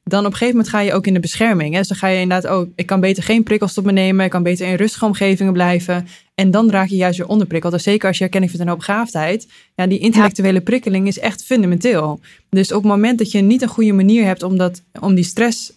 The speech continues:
Speaker 1: te verlagen en om inderdaad goed om te kunnen gaan met de prikkels die je krijgt,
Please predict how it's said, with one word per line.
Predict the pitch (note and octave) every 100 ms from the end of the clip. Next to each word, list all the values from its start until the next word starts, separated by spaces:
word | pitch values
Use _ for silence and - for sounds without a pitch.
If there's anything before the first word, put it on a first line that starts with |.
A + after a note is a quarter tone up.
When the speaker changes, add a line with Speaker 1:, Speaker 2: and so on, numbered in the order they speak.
| -
Speaker 1:
te | E3+
verlagen | F#3 F#3+ C#4+ - E3+ G#3+
en | G3+ G3
om | F#3+
inderdaad | F#3 F#3 F3+ F3+
goed | - B3
om | G#3+
te | G3+
kunnen | F#3+ E3+
gaan | F#3
met | E3+
de |
prikkels | F3 F3+ E3+
die | F3+
je | E3+
krijgt, | G#3+ A3+ F#3 A3 -